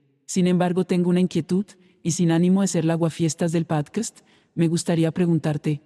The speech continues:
¿cómo ves el equilibrio entre la privacidad del usuario y la utilización de información para mejorar la experiencia del cliente?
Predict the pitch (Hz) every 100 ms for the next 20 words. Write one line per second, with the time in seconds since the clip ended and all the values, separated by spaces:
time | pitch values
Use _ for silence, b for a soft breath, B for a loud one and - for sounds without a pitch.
0 | _ - 156 160 160 165 160 165 151 160
1 | 180 175 160 151 143 156 143 - 143 143
2 | 160 165 165 151 147 156 165 - 151 143
3 | 139 147 143 151 147 151 143 - 147 143
4 | 151 147 151 151 143 143 151 - 151 147
5 | 139 165 151 147 151 143 147 156